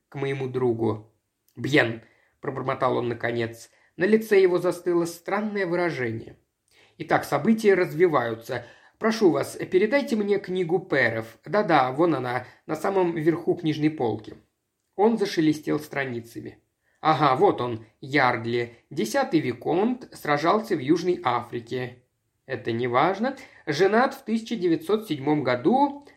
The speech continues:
на достопочтенный Мот Стоппертон, четвёртой дочери третьего барона Коттерелла. Хм, хм. Имеет двух дочерей, рождённых тысяча девятьсот восьмой, тысяча девятьсот десятые года.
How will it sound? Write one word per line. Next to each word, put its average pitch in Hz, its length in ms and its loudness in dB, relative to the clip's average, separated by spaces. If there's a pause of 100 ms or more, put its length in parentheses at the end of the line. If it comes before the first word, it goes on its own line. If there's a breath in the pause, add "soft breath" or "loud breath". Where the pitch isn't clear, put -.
(120 loud breath)
на 175 140 -2
достопочтенный 180 840 2
Мот 190 420 -2 (140)
Стоппертон, 117 880 -6 (100)
четвёртой 151 540 -2
дочери 226 480 4
третьего 156 480 -4
барона 214 600 0 (140)
Коттерелла. 127 800 -2 (260 soft breath)
Хм, 165 340 0 (120)
хм. 135 500 -2 (280 soft breath)
Имеет 180 360 6
двух 156 260 2
дочерей, 135 680 0
рождённых 131 580 -2
тысяча 156 320 -4
девятьсот 123 500 -6
восьмой, 131 460 -2
тысяча 208 300 -8
девятьсот 147 500 -4
десятые 127 640 -4
года. 127 500 0